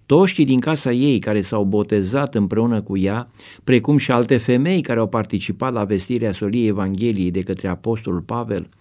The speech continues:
au format prima biserică creștină din Filipii și din Europa.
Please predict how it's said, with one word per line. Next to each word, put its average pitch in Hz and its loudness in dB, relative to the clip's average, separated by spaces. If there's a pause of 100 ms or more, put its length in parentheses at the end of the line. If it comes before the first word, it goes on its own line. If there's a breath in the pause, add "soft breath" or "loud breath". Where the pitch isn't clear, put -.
(440 soft breath)
au 170 2
format 143 2
prima 175 2
biserică 110 0
creștină 131 -4
din 127 -2
Filipii 147 -2
și 98 -8
din 117 0
Europa. 127 -4